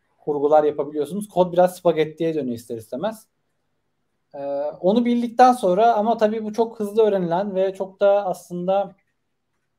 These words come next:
sorun yaratmayan bir durum. Sonra ilk başta bunu önce ş-, promise'lerle çözüldü.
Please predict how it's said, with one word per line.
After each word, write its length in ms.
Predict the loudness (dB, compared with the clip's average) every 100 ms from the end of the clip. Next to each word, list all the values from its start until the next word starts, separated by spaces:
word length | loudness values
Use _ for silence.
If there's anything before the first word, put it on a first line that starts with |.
| _ _ _ _ _
sorun 580 | _ -2 -2 -2 -8 -20 _ _
yaratmayan 580 | 2 4 4 2 -2 -2
bir 180 | -6 -14 _ _ -14
durum. 320 | -6 -6 -6 -12 _ _
Sonra 180 | 0 2
ilk 140 | 2
başta 280 | 2 2 0
bunu 180 | -2 -2
önce 220 | -2 -4
ş-, 140 | -10 -4
promise'lerle 640 | -2 -2 0 2 2 0
çözüldü. 640 | -6 -6 -8 -8 -8 -10